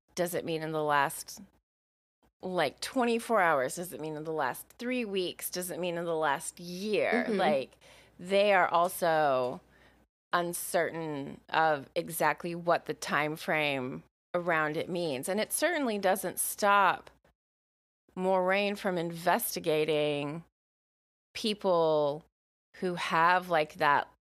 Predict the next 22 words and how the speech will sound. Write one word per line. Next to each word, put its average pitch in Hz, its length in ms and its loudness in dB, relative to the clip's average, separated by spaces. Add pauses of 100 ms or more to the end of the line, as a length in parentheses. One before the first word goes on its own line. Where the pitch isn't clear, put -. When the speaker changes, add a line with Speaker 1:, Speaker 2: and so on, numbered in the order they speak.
(100)
Speaker 1:
that 143 220 2
luck 160 400 0
Speaker 2:
Mm-hmm. - 260 -6
Speaker 1:
streak 208 520 -2 (420)
that 180 260 0 (180)
would 190 220 0
be 180 180 -2
much 196 640 2
older 135 600 2 (340)
than 156 760 2
Speaker 2:
Mm-hmm. 220 300 -4 (560)
Speaker 1:
an 185 140 0
infant 165 800 -4 (160)
would 170 380 0
be 151 420 -6
later 147 360 -2
on 147 240 -2
in 151 140 -6
New 143 120 -6
Spring 147 400 -8
as 147 220 -12
well. 143 280 -10